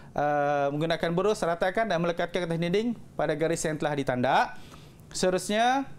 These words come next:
yang terakhir, meratakan kertas dinding menggunakan perata dinding, memotong lebihan kertas dinding di bahagian atas dan bawah,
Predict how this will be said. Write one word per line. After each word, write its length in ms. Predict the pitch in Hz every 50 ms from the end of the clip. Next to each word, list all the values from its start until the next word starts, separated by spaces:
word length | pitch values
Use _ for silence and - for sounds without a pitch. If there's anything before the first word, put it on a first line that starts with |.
| - - - 151
yang 160 | 147 147 143
terakhir, 460 | 165 165 165 180 190 196 202 202 -
meratakan 560 | 160 165 170 180 180 - 202 202 220 226 220 220
kertas 240 | 202 - 202 175
dinding 400 | 175 196 196 190 220 240 240 214
menggunakan 480 | 190 180 175 190 185 190 175 - 190 175
perata 320 | 170 180 175 170 - 160
dinding, 480 | 143 143 143 147 151 180 202 220 226 175
memotong 480 | 165 170 180 190 196 196 214 208 202 190
lebihan 240 | 175 185 185 170
kertas 160 | 190 170 170 170
dinding 480 | 170 170 175 185 220 247 262 277 - - - - - - - 151
di 20 | 151
bahagian 240 | 170 170 180 175 -
atas 640 | 165 185 - - - - 240 240 240 - - - -
dan 160 | 165 160 156
bawah, 480 | 151 139 135 139 147 175 233 262 262